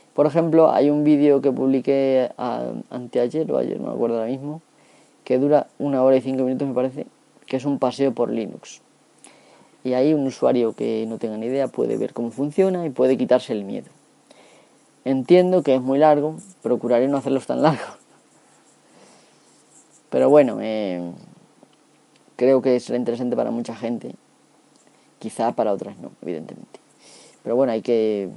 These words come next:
aceptar que en esto hay muchos, muchas escalas. Hay gente que acaba de llegar, gente que lleva mucho tiempo,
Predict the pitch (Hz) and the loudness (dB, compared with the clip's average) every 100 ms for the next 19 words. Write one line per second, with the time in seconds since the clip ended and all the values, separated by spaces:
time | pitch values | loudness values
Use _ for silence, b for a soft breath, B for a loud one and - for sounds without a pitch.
0 | - - 117 - 101 - 113 113 - 107 | -18 -16 -14 -10 -8 -2 -2 -4 -14 -16
1 | 69 - - 107 101 92 92 87 - - | -16 -16 -12 -6 -4 -4 -6 -10 -18 -20
2 | - - - 110 117 117 117 - - _ | -20 -20 -14 -12 -10 -10 -12 -18 -20 _
3 | - 131 - - - 73 - 95 120 117 | -6 -6 -8 -10 -10 -10 -10 -12 -8 -6
4 | 113 110 110 110 110 107 113 123 127 - | -6 -4 -4 -4 -4 -4 -4 -4 -8 -12
5 | 110 113 117 110 107 113 139 131 117 | -8 -4 -4 -6 -8 -4 -2 -2 -4